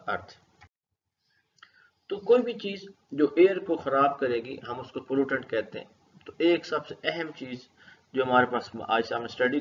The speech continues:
करनी है, that is the smoke। तो this smoke is the combination of two words, smoke and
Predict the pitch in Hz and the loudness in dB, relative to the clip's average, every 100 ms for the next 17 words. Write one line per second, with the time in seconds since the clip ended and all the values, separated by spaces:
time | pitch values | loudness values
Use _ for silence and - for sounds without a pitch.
0 | 135 107 120 117 120 123 123 120 127 127 | -2 -2 -4 -2 -2 -2 -6 -8 -6 -2
1 | 139 110 - _ _ _ _ - - _ | -2 -4 -10 _ _ _ _ -20 -20 _
2 | 139 190 190 170 165 185 196 190 180 180 | -2 0 0 0 4 4 2 -4 -6 -2
3 | 165 175 180 170 170 160 - 165 147 104 | -2 0 -2 -2 -6 -4 2 2 4 0
4 | 101 - - _ _ _ _ _ _ _ | -4 -12 -20 _ _ _ _ _ _ _
5 | - - 139 160 180 185 - - 131 | -8 -4 2 4 4 2 -4 -8 -6